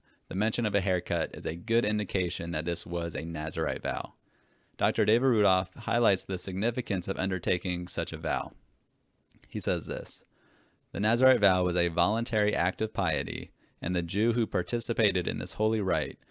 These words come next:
was seen as exceeding the maximum standards of the Torah.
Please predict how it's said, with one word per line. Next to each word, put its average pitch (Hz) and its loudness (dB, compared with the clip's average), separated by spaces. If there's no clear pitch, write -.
was 92 -2
seen 113 -2
as 87 0
exceeding 117 0
the 85 0
maximum 95 -2
standards 90 -4
of - -2
the 85 -4
Torah. 78 -2